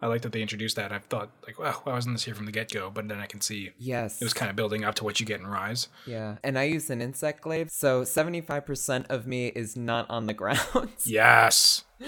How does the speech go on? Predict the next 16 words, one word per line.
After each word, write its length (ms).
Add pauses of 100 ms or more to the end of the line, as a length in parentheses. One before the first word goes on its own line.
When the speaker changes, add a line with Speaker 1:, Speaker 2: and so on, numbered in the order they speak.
(120)
Speaker 1:
It's 160
so 160
satisfying 500
once 180
you 60
get 140
yourself 320
juggling 420
and 100
you're 80
just, 200
like, 200 (300)
flying 360
everywhere. 380
It's 160
amazing. 440